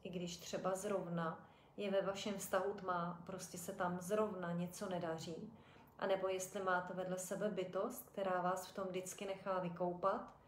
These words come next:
a tvrdí, že potřebuje svůj prostor a zmizí. A možná jednou dospějete do chvíle, kdy si uvědomíte, že vlastně nestojíte o to, aby se takový člověk k vám do života neustále vracel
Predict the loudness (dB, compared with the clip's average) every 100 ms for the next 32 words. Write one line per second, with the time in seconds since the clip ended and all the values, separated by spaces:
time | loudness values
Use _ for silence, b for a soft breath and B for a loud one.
0 | B B B B -20 -2 0 2 0 0
1 | -2 -4 -4 -4 -6 -4 -2 2 2 0
2 | -2 -2 -4 -6 -4 -2 -2 -2 -2 -2
3 | -4 -4 -6 -8 -14 b b b b b
4 | 0 4 4 2 0 6 8 8 6 4
5 | 0 -2 -2 -6 -6 0 4 6 4 2
6 | 2 2 0 -6 -8 -2 -2 0 0 4
7 | 4 2 -2 -4 -4 -4 0 2 2 0
8 | -4 -4 -4 -4 b b b b -6 0
9 | 4 4 2 -2 -2 -4 -4 -4 -2 -4
10 | -4 -4 -2 0 -2 -4 -6 -6 -6 -4
11 | -4 -2 -2 -2 2 0 0 -4 -4 -4
12 | -2 0 -2 -4 -4 2 2 2 2 0
13 | -2 -4 -4